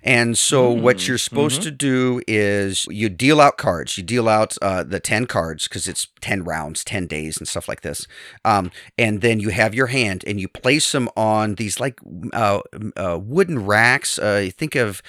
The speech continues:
Speaker 1: like,
Speaker 2: Kinda like Racco
Speaker 1: yeah,
Speaker 2: or
Speaker 1: do-, uh, domino racks, things like that.
Speaker 2: Oh, okay.
Speaker 1: Um, so
Speaker 2: Mm-hmm.
Speaker 1: you place them on these racks in order from left to right. So your start is on the left and you finish on the right. And what you're trying to do is you're trying to connect your travel route from your first state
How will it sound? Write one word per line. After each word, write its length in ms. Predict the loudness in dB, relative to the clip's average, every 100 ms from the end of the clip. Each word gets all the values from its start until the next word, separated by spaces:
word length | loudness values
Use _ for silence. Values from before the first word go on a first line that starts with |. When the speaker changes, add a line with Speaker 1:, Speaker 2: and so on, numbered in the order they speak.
| -20 -10
Speaker 1:
like, 120 | 0
Speaker 2:
Kinda 80 | 0
like 260 | 0 -4 -6
Racco 320 | -4 -4 0
Speaker 1:
yeah, 340 | 4 6 6
Speaker 2:
or 120 | 4 4
Speaker 1:
do-, 60 |
uh, 260 | 4 4 2
domino 480 | 4 4 4 4 4
racks, 600 | 6 6 8 6 2 -4
things 260 | -2 0
like 220 | 0 -2 2
that. 220 | 4 6
Speaker 2:
Oh, 240 | 4 4
okay. 160 | 0 4
Speaker 1:
Um, 100 | 4
so 140 | 4 4
Speaker 2:
Mm-hmm. 60 | 2
Speaker 1:
you 80 |
place 380 | 0 2 2 2
them 160 | 2 4
on 160 | 4
these 200 | 2 -2
racks 440 | 2 4 4 0 -4
in 100 | -2
order 300 | 0 0 0
from 200 | -2 -4
left 300 | 2 2 2
to 80 | -4
right. 260 | -2 -2 -4 -10
So 140 | -4 -2
your 180 | -2
start 380 | -4 2 4 4
is 100 | 2
on 120 | -2
the 80 | -2
left 260 | 0 -2 -2
and 80 | -8
you 60 |
finish 320 | -6 -6 -4 -2
on 100 | -2
the 80 |
right. 220 | -2 -2 -4 -14 -20 -20 _
And 200 | 2 4
what 200 | 2 2
you're 80 | -2
trying 400 | -2 -2 -2 0
to 80 | -2
do 180 | -2 -2
is 140 | -2
you're 100 | -4
trying 380 | -4 0 0 2
to 60 | -2
connect 500 | -2 0 -2 -2 -6
your 100 | -8
travel 460 | 0 4 4 2
route 260 | -2 -2 -4
from 160 | -6
your 140 | -4 -4
first 320 | -2 0 0
state 340 | 0 -4 -4